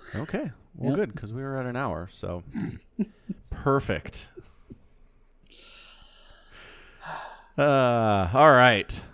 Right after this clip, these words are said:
Speaker 1: Well, thanks for a bit of a ranty, rambly, meandering episode of the Falcon Paladin Hour. Thanks for listening. We'll catch you next week with maybe a bit more of a structured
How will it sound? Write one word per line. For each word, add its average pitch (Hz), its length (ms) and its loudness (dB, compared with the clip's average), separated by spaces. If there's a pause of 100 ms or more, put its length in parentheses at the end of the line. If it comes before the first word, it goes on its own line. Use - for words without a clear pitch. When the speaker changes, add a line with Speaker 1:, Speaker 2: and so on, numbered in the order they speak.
(140)
Speaker 1:
Well, 226 320 4
thanks - 260 -4
for 185 420 2 (160)
a 120 60 -8
bit 143 100 0
of 131 180 0
a 104 300 0 (100)
ranty, 120 720 0 (760)
rambly, 113 500 0
meandering 104 680 -4 (500)
episode 98 440 -2
of 87 200 -4
the 87 60 -12
Falcon 87 300 -6
Paladin 87 380 -4
Hour. 90 180 -2
Thanks 90 180 -8
for 85 80 -6
listening. 92 400 -6 (1300)
We'll 95 120 -8
catch 95 240 -4
you 101 60 -6
next 98 240 -4
week 110 220 -2
with 98 140 -6
maybe 104 240 -2
a 85 80 -2
bit 104 180 -2
more 104 240 0
of 101 160 -2
a 92 280 0
structured 131 680 -4